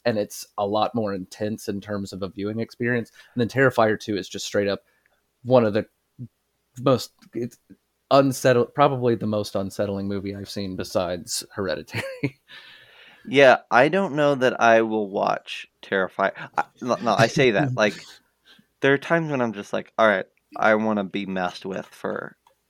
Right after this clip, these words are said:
Speaker 2: a little while," right? Like, I'm ready.
Speaker 1: <laughs>
Speaker 2: Like, let's do this. I will say, though, that, like, I was, like, the, the reality of this one was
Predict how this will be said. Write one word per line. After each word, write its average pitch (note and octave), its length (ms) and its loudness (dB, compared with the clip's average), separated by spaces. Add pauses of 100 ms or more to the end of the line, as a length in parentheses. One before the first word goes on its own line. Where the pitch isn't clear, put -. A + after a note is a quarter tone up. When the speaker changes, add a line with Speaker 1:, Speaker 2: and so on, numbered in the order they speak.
(120)
Speaker 2:
a G#2+ 60 -6
little F#2+ 240 -8
while," - 320 -10 (140)
right? - 200 -8
Like, - 300 -12 (140)
I'm G2+ 200 2
ready. G2 200 -6 (140)
Speaker 1:
<laughs> - 240 -18
Speaker 2:
Like, - 260 -10
let's G#2+ 160 -8
do G#2+ 180 -10
this. - 300 -16 (1120)
I B2 160 8
will B2 160 6
say, A#2 260 4
though, G2 280 2
that, F#2+ 340 2
like, G2 500 -2 (960)
I A#2 160 6
was, B2+ 340 0
like, A2+ 360 -2
the, A2+ 260 0
the A#2 100 -4
reality A#2 600 4
of F#2+ 220 0 (100)
this A2 220 -2
one G2 180 -6
was F#2+ 180 -12